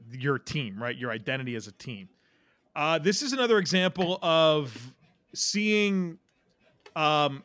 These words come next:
a, an organization or a coaching staff experience some attrition,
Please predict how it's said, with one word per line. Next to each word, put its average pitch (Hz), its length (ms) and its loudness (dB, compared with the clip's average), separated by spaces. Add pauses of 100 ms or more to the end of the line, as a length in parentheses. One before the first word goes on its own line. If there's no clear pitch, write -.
a, 175 180 -4
an 180 80 2
organization 175 680 4
or 143 80 4
a 131 40 -2
coaching 175 380 4
staff 160 320 2
experience 160 680 -2
some 156 140 0
attrition, 185 580 -2